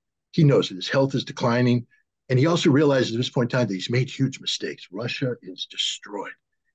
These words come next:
And he's looking for who's gonna govern. And there's a whole bunch of people surrounding him who wanted that job. Primakov and others, they were just waiting. Who did he turn to? Vladimir Putin. And he said, "Putin,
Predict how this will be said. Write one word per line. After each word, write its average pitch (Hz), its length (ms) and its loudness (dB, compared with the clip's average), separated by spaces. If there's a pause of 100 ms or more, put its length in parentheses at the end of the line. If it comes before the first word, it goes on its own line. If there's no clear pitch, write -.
And 123 80 -6
he's 95 180 -4
looking 147 380 4
for 120 480 2 (240)
who's 117 200 2
gonna 104 180 2
govern. 104 280 2
And 101 80 -8
there's 95 140 -6
a - 60 -16
whole 160 180 2
bunch 147 220 0
of - 120 -14
people 139 280 0
surrounding 110 500 0
him 101 80 -6
who 98 140 -6
wanted 107 300 0
that 107 200 2
job. 95 380 -2 (580)
Primakov 92 480 0 (560)
and 95 140 -4
others, - 400 -6
they - 80 -8
were 92 100 -10
just - 180 -10
waiting. 87 440 -4 (1300)
Who 214 80 4
did 202 120 0
he 175 100 2
turn 160 280 2
to? - 140 -8 (760)
Vladimir 113 540 2
Putin. - 320 -2 (960)
And 110 60 -12
he 104 60 -4
said, 107 340 2 (160)
"Putin, 160 420 2